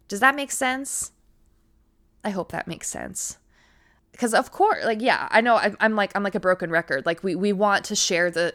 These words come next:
good things that are happening in our lives. I don't know, maybe this conversation is leading me to wanting to, <laughs> I don't know, post some wild, unhinged status like,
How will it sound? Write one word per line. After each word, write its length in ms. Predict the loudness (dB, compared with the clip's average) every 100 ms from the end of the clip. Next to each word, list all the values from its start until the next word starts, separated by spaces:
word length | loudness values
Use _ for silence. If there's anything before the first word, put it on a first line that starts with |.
| -6 0
good 220 | 0 0
things 340 | -2 0 0
that 100 | -2
are 80 | -2
happening 420 | 0 0 0 -4
in 80 | -2
our 160 | -2 0
lives. 640 | 2 2 2 -4 -6 -8 -10 -18 -10 2
I 100 | 4
don't 100 | 6
know, 200 | 6 6
maybe 280 | 2 2 0
this 180 | 0
conversation 760 | 0 -2 0 -2 0 -2 -2 -2
is 120 | -2
leading 360 | -4 -4 -2 0
me 160 | -2
to 480 | -2 -2 0 0 -4 -8 -20 -20 -8
wanting 640 | 0 2 2 -2 -4 -6 -6
to, 580 | -2 0 0 -2 -4 -6 _ _ _ _ _ _
<laughs> 500 | 2 4 4 0 2
I 120 | 2 2
don't 120 | 2
know, 280 | 0 -2 -2 -2
post 500 | 0 0 -4 -10 -14 -20 -20 -20 -6
some 560 | -2 0 0 -2 -8 -14 _
wild, 640 | -14 -2 4 4 4 2 0 0
unhinged 760 | 0 -2 -2 -2 -2 -4 -6
status 800 | -4 -4 -2 0 0 -2 -4 -4
like, 320 | -4 -6 -12